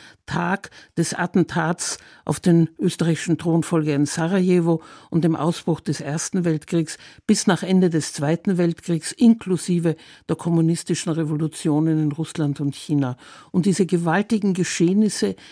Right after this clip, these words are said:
erzählt er strikt aus der Sicht der machtlosen Opfer, die diese globalen Großereignisse weder durchschauen noch beeinflussen können,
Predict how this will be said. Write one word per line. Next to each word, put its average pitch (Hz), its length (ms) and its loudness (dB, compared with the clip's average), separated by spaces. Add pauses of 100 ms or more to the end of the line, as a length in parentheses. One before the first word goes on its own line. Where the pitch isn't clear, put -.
(120)
erzählt 196 480 -2
er 190 60 -2
strikt - 560 -4
aus 180 160 -2
der 180 140 -2
Sicht - 440 -4
der 190 60 0
machtlosen 170 640 -2
Opfer, 139 500 -8 (460)
die 170 100 2
diese 170 360 2 (260)
globalen 165 580 4
Großereignisse 175 920 0
weder 160 200 0
durchschauen 156 600 -2
noch 156 140 -2
beeinflussen 170 680 -6
können, 165 320 -4